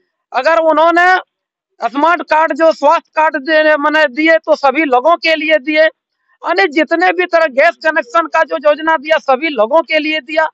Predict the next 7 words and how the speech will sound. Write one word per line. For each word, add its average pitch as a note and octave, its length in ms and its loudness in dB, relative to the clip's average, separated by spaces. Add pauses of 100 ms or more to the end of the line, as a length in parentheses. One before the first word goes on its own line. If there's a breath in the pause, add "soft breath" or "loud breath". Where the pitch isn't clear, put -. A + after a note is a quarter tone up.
(560)
यानी D4+ 460 0
कि F#4 160 -4
जितने D4 440 0
तरह D4 320 0
का, E4+ 440 0 (600)
अ, C4 340 2
जन C#4 240 0